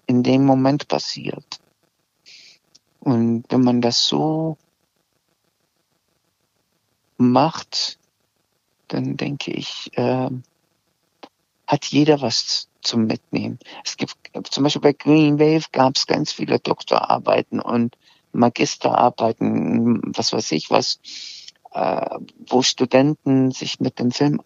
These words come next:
äh, weil der für sich sehr aus der Zeit rausgesprungen ist, weil es der erste Film war, der Animation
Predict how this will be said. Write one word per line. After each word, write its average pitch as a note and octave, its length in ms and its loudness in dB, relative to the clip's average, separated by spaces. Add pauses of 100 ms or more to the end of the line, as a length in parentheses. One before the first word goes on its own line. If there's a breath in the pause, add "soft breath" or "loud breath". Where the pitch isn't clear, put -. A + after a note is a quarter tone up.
äh, B2+ 240 0
weil B2 180 0
der B2 220 4 (360)
für B2 120 2
sich C3 260 -4
sehr B2+ 500 4 (2250)
aus C3 180 0
der B2 120 0
Zeit C3 400 2
rausgesprungen - 1040 0
ist, - 320 -6
weil A2 240 4
es - 200 -4 (340 soft breath)
der - 160 2
erste - 380 0
Film B2+ 400 0
war, B2 160 0
der A#2 280 2 (340)
Animation A#2+ 1040 4